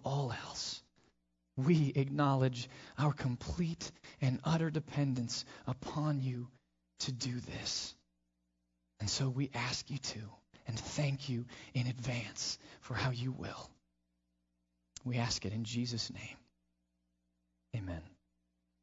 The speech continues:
Well, this morning we are taking a break from our study in the book of Romans, but we are not taking a break from the overall theme that we've been dealing with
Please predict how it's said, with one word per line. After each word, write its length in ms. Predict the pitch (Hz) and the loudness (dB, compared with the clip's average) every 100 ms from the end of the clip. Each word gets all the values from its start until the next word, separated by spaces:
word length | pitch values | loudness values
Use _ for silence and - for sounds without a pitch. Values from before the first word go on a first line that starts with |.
| _ _ _ - | _ _ _ -6
Well, 80 | 131 | 0
this 200 | 151 - | 0 4
morning 360 | 165 185 170 147 | 6 6 6 4
we 140 | 165 | 6
are 140 | 160 160 | 6 6
taking 420 | - 190 175 143 | 6 6 6 2
a 40 | |
break 580 | 131 131 170 175 156 - - - - | 4 8 10 10 6 -2 -8 -18 -8
from 200 | - 160 | 2 6
our 220 | 160 156 147 | 8 8 6
study 520 | - 196 202 175 156 | 6 8 10 8 6
in 140 | 156 | 6
the 80 | 151 | 6
book 260 | 135 196 170 | 6 6 6
of 180 | 131 | 6
Romans, 560 | 165 202 175 143 143 - - - - - | 8 8 8 4 2 -6 -14 -20 -18 2
but 160 | 156 185 | 6 8
we 140 | 214 | 10
are 100 | 190 | 10
not 340 | 175 196 254 - | 10 10 10 8
taking 400 | 202 180 165 156 | 6 8 6 4
a 40 | |
break 460 | 131 147 151 170 - - - | 6 8 8 6 -2 -6 4
from 180 | 190 190 | 6 8
the 120 | 202 | 10
overall 440 | 220 190 202 180 | 8 10 8 8
theme 440 | 170 - 254 196 175 | 6 6 8 8 6
that 120 | 175 | 6
we've 220 | 190 147 | 4 6
been 240 | 170 165 | 6 8
dealing 440 | 135 240 233 180 147 | 8 10 8 6 6
with 320 | 143 143 | 6 4